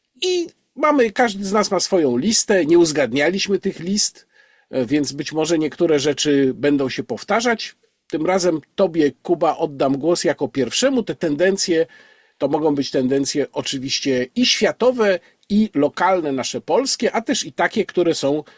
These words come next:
zarówno globalne, jak i mają odbicie w Polsce. Zaczynaj.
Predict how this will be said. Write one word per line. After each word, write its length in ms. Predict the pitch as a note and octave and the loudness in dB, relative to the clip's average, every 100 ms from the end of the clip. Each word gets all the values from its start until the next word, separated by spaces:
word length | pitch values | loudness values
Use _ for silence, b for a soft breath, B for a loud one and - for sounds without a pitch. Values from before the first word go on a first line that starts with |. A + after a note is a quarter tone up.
| b b b | b b b
zarówno 480 | C#3+ F#3+ F#3 F3+ D3 | 2 4 6 4 2
globalne, 540 | C#3+ A#2+ C#3 G3 F#3+ | 2 2 2 4 2
jak 320 | D#3 F#3+ - | 0 -2 -4
i 80 | F3 | -4
mają 380 | D3+ D#3+ D#3+ D3 b b b | 0 0 -2 -6 b b b
odbicie 560 | D#3 B2 B2 - B2 A2+ | -4 -2 -6 -4 -4 -4
w 140 | - | -6
Polsce. 420 | C3+ G#2+ - - _ _ - _ _ | -4 -4 -6 -8 _ _ -20 _ _
Zaczynaj. 580 | C3+ D#3+ D#3 G3 B2 E2 | -4 -4 0 0 0 -4